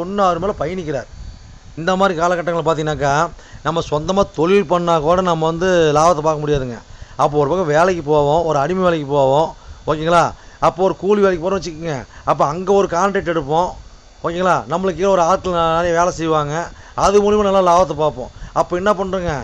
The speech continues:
நம்ம வாக்குவாதங்கள், பேச்சு, இது மூலியமா நம்மளுக்கு வருமானம் கிடைக்குங்க. ஓகேங்களா? அப்ப ஆட்கள் மூலியமா, அப்ப அடிமை வே-, அடிமை வேலை செஞ்சாலும் நல்ல லாபத்தை பார்ப்போம், நல்ல லாபத்தை பார்ப்போம்.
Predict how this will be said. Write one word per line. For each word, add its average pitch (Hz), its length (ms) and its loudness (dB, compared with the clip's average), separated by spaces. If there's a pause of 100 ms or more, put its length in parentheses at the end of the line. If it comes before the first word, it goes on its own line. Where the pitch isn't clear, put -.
(340)
நம்ம 156 200 -2
வாக்குவாதங்கள், 160 680 0
பேச்சு, 165 520 -6
இது 165 200 -4
மூலியமா 196 360 0
நம்மளுக்கு 180 300 -2
வருமானம் 165 300 -2
கிடைக்குங்க. 127 300 -8 (520)
ஓகேங்களா? 160 380 -2 (220)
அப்ப 160 220 0
ஆட்கள் 180 360 0
மூலியமா, 165 440 -2 (520)
அப்ப 165 220 2
அடிமை 196 280 0
வே-, 185 180 2
அடிமை 196 260 0
வேலை 196 160 2
செஞ்சாலும் 196 480 -2
நல்ல 165 220 -2
லாபத்தை 175 260 2
பார்ப்போம், 175 280 -4
நல்ல 175 140 0
லாபத்தை 175 260 2
பார்ப்போம். 127 320 -4